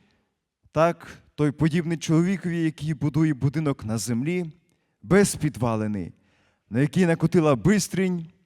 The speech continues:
і зараз він упав. І була руїна будинку того велика». Одного разу,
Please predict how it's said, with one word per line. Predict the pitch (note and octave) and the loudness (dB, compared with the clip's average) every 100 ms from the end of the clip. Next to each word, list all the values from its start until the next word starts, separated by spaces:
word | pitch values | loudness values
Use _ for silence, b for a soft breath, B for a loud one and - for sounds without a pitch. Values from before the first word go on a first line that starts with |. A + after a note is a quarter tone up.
| _ _ _ _ _ _ _ _ _ _ _ | _ _ _ _ _ _ _ _ _ _ _
і | A#2+ A2 | -8 -8
зараз | F2+ C#3+ C#3+ B2+ A#2+ - - _ _ _ | -4 -2 0 -2 -4 -12 -20 _ _ _
він | - D#2+ G2+ G#2 F#2+ - | -14 -6 -4 -4 -8 -14
упав. | G2 - G2+ E2+ F#2+ _ _ _ _ _ | -14 -10 -10 -10 -14 _ _ _ _ _
І | B2+ | -6
була | G2+ A2+ B2 D#3+ F3 | -2 0 2 0 2
руїна | D3+ C3+ C#3+ C#3 B2+ A#2+ - _ _ _ _ | 0 -2 -4 -4 -6 -8 -14 _ _ _ _
будинку | - G2+ A#2 A#2 A2+ - G#2+ G2+ - _ _ _ _ _ | -6 -4 -2 -4 -6 -8 -8 -8 -12 _ _ _ _ _
того | F#2+ G2+ G2 F2+ | -6 -4 -4 -6
велика». | G2 G#2+ F#2+ F2 - _ _ _ _ _ _ _ _ _ _ _ _ _ _ _ _ _ _ _ | -10 -12 -14 -18 -20 _ _ _ _ _ _ _ _ _ _ _ _ _ _ _ _ _ _ _
Одного | - F#3 A3 G#3 | -2 4 8 8
разу, | A#3+ A#3 F3 G3 | 8 6 4 2